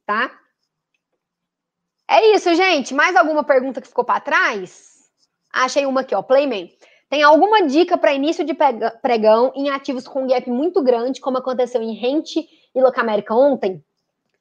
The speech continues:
Olha, não tenho nenhuma dica em específico. O que que eu faço? O que que eu, eu... o que que é a ideia que eu já entro no trade pensando quando tem esses gaps muito grandes? Eu entro com um pouco mais de cautela.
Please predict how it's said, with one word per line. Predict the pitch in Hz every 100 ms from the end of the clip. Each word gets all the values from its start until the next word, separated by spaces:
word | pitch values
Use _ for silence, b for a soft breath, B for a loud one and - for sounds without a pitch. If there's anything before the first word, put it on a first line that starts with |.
| _ _ _ _ _ _ _ -
Olha, | 403 403 320 269 233 226
não | 254 554 554 571 605
tenho | 381 370
nenhuma | 381 381 370 392
dica | 339 349 349
em | 359
específico. | - 339 - - 330 311 - 294 -
O | 226
que | 339
que | 403
eu | 415
faço? | - 302 285 -
O | 254 _ -
que | 294
que | 294
eu, | 349 339 _ _
eu... | 262 269 277 - _ _ _ _
o |
que | 302
que | 302
é |
a | 320
ideia | 254 294 311 311
que | 302
eu | 285
já | 285 254
entro | 254 285 294 302 302 b b b -
no | 233 269
trade | - 262 262 285 262
pensando | - 269 277 254 262 269
quando | 269 262
tem | 277
esses | 262 262 220
gaps | 240 233 226
muito | 254 294 330
grandes? | 262 226 190 175 _ _ _ _ b b b
Eu | 330
entro | 339 320
com | - 339
um |
pouco | 330 311 339
mais | 320 311
de | 294
cautela. | - - 381 - 233 233 202 170